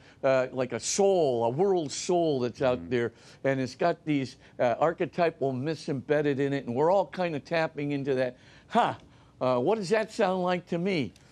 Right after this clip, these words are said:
Speaker 1: Well, I don't think God's an unconsciousness, but if you're, uh, if I go one step further and say, "Well, instead of just an unconscious, I think that's a soul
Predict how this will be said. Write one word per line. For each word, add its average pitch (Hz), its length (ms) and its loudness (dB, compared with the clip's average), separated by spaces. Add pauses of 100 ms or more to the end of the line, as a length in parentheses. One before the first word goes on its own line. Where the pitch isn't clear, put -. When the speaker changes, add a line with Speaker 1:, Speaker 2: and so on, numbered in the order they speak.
(120)
Speaker 1:
Well, 127 160 2
I 175 120 4
don't 202 280 -2
think 185 260 -2
God's 170 320 2
an 143 100 -2
unconsciousness, 143 920 -2 (300)
but 127 140 2
if 131 120 2
you're, 127 200 -2 (140)
uh, 135 260 0
if 131 140 -2
I 139 100 2
go 180 180 0
one 165 200 0
step 147 320 -2
further 170 300 2
and 135 100 -4
say, 131 200 0
"Well, 160 260 2
instead 165 260 -2
of 135 120 -2
just 170 260 -2
an 165 100 -2
unconscious, 139 680 -4 (260)
I 180 100 6
think 175 220 -2
that's 165 240 0
a 127 80 -2
soul 131 520 -2